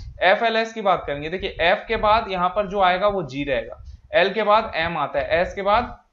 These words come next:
टी आता है, मतलब इसमें भी नहीं मिला, तो हमको कितने मिल गए, तीन। तो यहाँ पर हमारा आंसर क्या जाएगा, वो रहेगा थ्री। तो देखिए एमएचडी में यहाँ पर मुझे एक वॉवेल मिल गया, और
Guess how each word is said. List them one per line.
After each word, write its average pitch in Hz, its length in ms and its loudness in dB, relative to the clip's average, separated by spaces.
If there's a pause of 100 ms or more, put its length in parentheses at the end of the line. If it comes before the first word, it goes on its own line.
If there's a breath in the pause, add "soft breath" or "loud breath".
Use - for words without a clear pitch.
(180)
टी 233 140 0
आता 135 240 2
है, 127 120 -6
मतलब 180 280 -4
इसमें 202 300 -8
भी 208 100 -6
नहीं 180 120 -6
मिला, 147 160 -6
तो 156 120 -8
हमको 175 180 -8
कितने 214 300 -12
मिल 151 160 -6
गए, 117 200 -10 (300)
तीन। 139 240 -4 (300 loud breath)
तो 190 60 -4
यहाँ 185 220 2
पर 220 140 -2
हमारा 180 340 2
आंसर 185 360 -2
क्या 214 160 -4
जाएगा, 123 420 -2
वो 131 180 -4
रहेगा 135 340 2 (480)
थ्री। 185 220 -2 (300 loud breath)
तो 175 60 -10
देखिए 254 360 0 (340 loud breath)
एमएचडी 226 600 2
में 240 120 -2
यहाँ 208 200 0
पर 214 140 -4
मुझे 214 260 -4
एक 214 120 -4
वॉवेल 202 320 2
मिल 214 180 -4
गया, 226 240 0 (240)
और 190 300 6